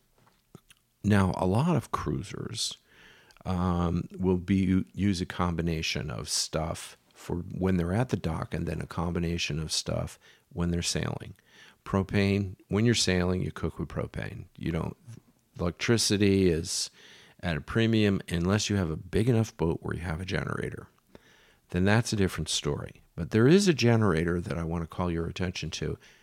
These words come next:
that I think over the years I have, I have, I have to say that it's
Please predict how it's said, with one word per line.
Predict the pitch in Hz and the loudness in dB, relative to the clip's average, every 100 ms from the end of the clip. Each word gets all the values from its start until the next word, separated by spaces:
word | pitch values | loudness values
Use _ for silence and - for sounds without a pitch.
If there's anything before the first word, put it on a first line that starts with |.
| _ _ | _ _
that | - 98 | 0 2
I | 110 | 2
think | 123 110 92 90 - - | 2 2 2 2 -4 -2
over | 101 104 | 2 2
the | 90 | 2
years | 85 85 80 80 - | 2 2 0 -2 -4
I | 90 87 | -2 0
have, | 92 85 80 - _ - - - - - _ _ - | 0 0 -2 -8 _ -20 -20 -20 -20 -20 _ _ -2
I | 113 | 2
have, | 113 104 - - - | 2 0 -6 -20 -2
I | 104 | 2
have | 110 131 - | 4 4 2
to | 104 | 0
say | - 98 82 | 4 4 4
that | 82 82 | 2 0
it's | 82 - - - | -2 -2 -2 -4